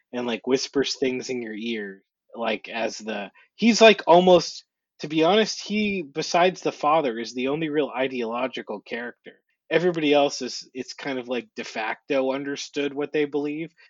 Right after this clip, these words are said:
but Sam is actually explaining what, you know, Dominic should think or how,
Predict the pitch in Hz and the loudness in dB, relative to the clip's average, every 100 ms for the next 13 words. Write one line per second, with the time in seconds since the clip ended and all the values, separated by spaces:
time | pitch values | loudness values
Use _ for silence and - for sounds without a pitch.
0 | _ - 123 - 165 170 143 131 127 - | _ -10 -8 -2 0 0 0 -2 -2 -4
1 | - 117 98 - - 120 120 117 104 98 | -6 -8 -6 -8 -6 -8 -6 -8 -10 -14
2 | 95 _ _ 110 117 113 101 _ _ _ | _ _ _ -10 -6 -6 -8 _ _ _
3 | 127 120 101 120 120 120 113 - - 127 | -8 -8 -4 0 0 -2 -6 -6 -6 -6
4 | 110 - 107 95 - 117 113 117 110 104 | -8 -12 -12 -12 -14 -12 -10 -6 -6 -8
5 | 101 | -12